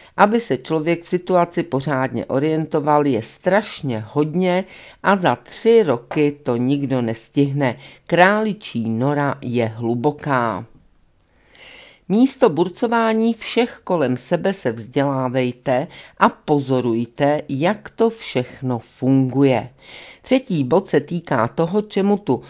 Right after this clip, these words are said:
svou energii věnovat. V první řadě si od všeho toho svinstva udržujte mentální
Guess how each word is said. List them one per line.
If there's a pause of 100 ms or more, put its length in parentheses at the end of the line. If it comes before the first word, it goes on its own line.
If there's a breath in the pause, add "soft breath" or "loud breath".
(140)
svou
energii
věnovat.
V
první
řadě
si
od
všeho
toho
svinstva
udržujte
mentální